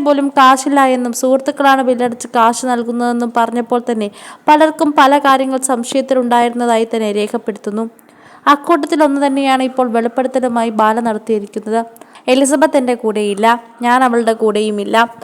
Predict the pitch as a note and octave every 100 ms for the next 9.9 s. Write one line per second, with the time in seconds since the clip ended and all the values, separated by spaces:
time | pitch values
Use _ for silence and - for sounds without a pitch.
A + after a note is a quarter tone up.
0 | - A#3+ C4+ C4+ C4+ B3 A#3 A3+ A3 A3+
1 | B3+ A3+ G#3+ G#3 G#3 G3+ G3+ A#3 - -
2 | - - C#4 C#4 D4+ D4+ C#4+ B3 - -
3 | B3 C4 C4 C#4 C4+ C4+ B3 B3 B3+ B3
4 | A#3 A#3 - G#3 A3 A3+ A#3+ - A#3+ A#3+
5 | A#3 G#3 A3 A3+ A3+ A3+ - G3+ G3+ G3
6 | A3+ A3+ - - - - C#4+ C#4+ E4 E4
7 | D#4+ D#4 - B3+ C#4 C#4+ C#4+ C#4+ C#4 B3+
8 | C4 C4 B3 B3 B3 A#3+ A#3 A#3+ A#3+ -
9 | - A3 B3 B3+ B3+ B3 B3+ -